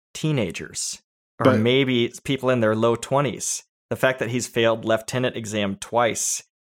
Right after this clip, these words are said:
Speaker 1: it's like he keeps being held back in school, and now he's the oldest student in the class.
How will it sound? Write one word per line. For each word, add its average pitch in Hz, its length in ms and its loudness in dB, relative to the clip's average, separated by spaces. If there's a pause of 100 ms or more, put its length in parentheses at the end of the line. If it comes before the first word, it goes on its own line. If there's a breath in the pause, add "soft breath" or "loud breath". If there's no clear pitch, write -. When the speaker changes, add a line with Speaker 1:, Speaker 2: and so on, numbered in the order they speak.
(280)
Speaker 1:
it's 123 240 -2
like 117 240 -2
he 117 160 -8
keeps - 320 -8
being 117 220 -4
held 104 340 -2
back 107 280 0
in 85 100 -10
school, 120 500 -2
and 98 120 -2
now 110 160 2
he's 107 240 -6
the - 160 -10
oldest 110 440 -4
student 110 420 -2
in 113 140 -4
the 95 80 -4
class. 107 640 -2